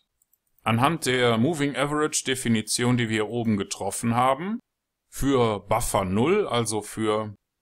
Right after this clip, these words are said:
die einzige Signallinie, die wir haben, von der aktuellen Kerze null für drei Kerzen die Preisdaten für unseren Moving Average und speichern sie in unserem Moving Average Array ab.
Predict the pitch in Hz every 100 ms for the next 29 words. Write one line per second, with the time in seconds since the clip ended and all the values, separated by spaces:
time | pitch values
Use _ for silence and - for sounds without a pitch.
0 | _ _ 123 120 151 170 - 135 120 117
1 | 107 107 113 123 123 113 107 101 95 98
2 | 101 113 185 233 _ _ _ _ _ _
3 | - 202 190 160 170 - 131 131 117 117
4 | 107 101 - 92 85 120 165 170 180 170
5 | _ _ _ _ - 117 107 104 98 139
6 | - 127 123 127 - 123 117 101 - 117
7 | 147 - 127 120 123 120 117 117 120 113
8 | 104 104 107 98 101 135 151 156 156 -
9 | 107 - - 120 123 117 113 110 101 101
10 | 110 104 98 104 98 95 110 127 139 123
11 | 117 110 104 98 98 - 98 95 95 95
12 | - 190